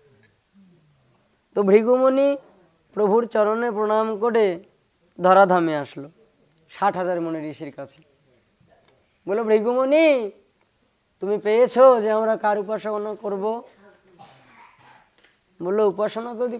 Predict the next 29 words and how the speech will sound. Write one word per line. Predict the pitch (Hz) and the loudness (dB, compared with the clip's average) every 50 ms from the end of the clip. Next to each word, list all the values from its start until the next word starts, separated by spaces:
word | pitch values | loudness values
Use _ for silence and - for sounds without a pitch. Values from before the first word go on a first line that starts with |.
| - | -10
করতে | - 214 202 196 - - 233 226 | -8 -8 -8 -8 -10 -12 -8 -6
হয়, | 208 220 233 233 226 - | -4 -4 -6 -8 -10 -10
প্রভু | - 226 202 170 170 - | -6 -6 -4 -2 -2 -2
ছাড়া | 254 - 294 277 254 233 220 | -4 -6 -6 -2 0 2 2
আর | 214 226 247 | 2 0 -2
কারো | - - - 208 208 214 | -6 -4 -4 -2 0 -2
উপাসনা | 202 208 233 208 - - 220 226 214 | -2 -2 -4 -6 -4 -6 -8 -8 -8
করা | - - 208 202 185 190 190 | -4 0 2 2 2 2 0
যাবে | 202 196 175 156 151 | 0 -2 -2 -2 -4
না।" | 143 143 143 175 - _ _ - _ _ _ _ _ _ _ _ _ _ _ _ _ _ _ _ _ _ _ _ _ _ _ _ _ _ _ _ _ _ _ _ _ _ _ _ _ _ _ _ _ _ _ - | -8 -10 -12 -14 -20 _ _ -20 _ _ _ _ _ _ _ _ _ _ _ _ _ _ _ _ _ _ _ _ _ _ _ _ _ _ _ _ _ _ _ _ _ _ _ _ _ _ _ _ _ _ _ 0
যার | 165 196 226 247 247 | 6 8 8 8 8
বক্ষে | 208 185 214 233 262 - - - - 277 | 6 6 8 8 8 8 6 6 10 12
এত | 285 294 269 240 226 220 226 | 12 12 12 12 6 2 2
জোরে | 262 254 240 254 269 269 277 294 294 302 302 294 - - - - - - - - | 0 0 2 2 4 6 8 10 10 8 8 4 -2 -18 -20 -20 -20 -20 -20 -20
সজোরে | - - - 220 226 247 247 254 269 269 269 277 277 277 | -10 0 4 6 6 6 6 8 8 10 10 12 12 10
চরণ | - - 262 247 233 247 254 254 247 254 247 | 10 6 0 -2 -2 -2 -2 -4 -4 -4 -4
দিয়ে | 254 262 262 254 | -2 0 2 2
আঘাত | 247 240 240 233 214 233 240 233 - - | 2 2 0 0 0 0 -2 -2 -2 -4
করবার | 247 240 226 214 233 240 233 226 | 0 0 0 2 2 0 0 -2
পরেও | 208 - 220 214 233 254 254 | -4 -4 -2 0 2 2 2
বলেছিল, | 220 220 220 220 214 - - 220 208 214 208 | 2 0 -2 -2 -2 -4 -2 -4 -2 -2 -2
"ভৃগু, | 175 170 185 185 180 208 247 285 311 320 302 277 233 196 180 185 - _ _ _ _ _ _ _ _ _ _ _ _ _ _ _ _ _ _ _ _ _ _ _ _ _ | -2 0 -2 -2 0 2 4 4 6 6 6 4 2 0 -4 -8 -14 _ _ _ _ _ _ _ _ _ _ _ _ _ _ _ _ _ _ _ _ _ _ _ _ _
তোমার | - 175 170 175 175 180 196 208 220 208 | -12 -10 -8 -6 -4 -4 -2 -2 -4 -4
কমল | - 202 180 170 175 185 196 | -6 -6 -6 -4 -4 -6 -8
চরণে | 185 _ - 180 175 175 190 202 202 | -10 _ -8 -6 -6 -6 -6 -8 -10
তো | 185 220 | -10 -12
কোনো | 190 - 214 214 220 214 | -12 -12 -12 -10 -10 -10
আঘাত | 202 185 170 175 196 196 196 | -10 -10 -10 -8 -10 -8 -8
লাগেনি।" | 214 196 180 165 156 160 180 185 196 214 240 247 240 220 202 | -6 -4 -4 -4 -4 -4 -8 -10 -10 -10 -12 -12 -14 -16 -20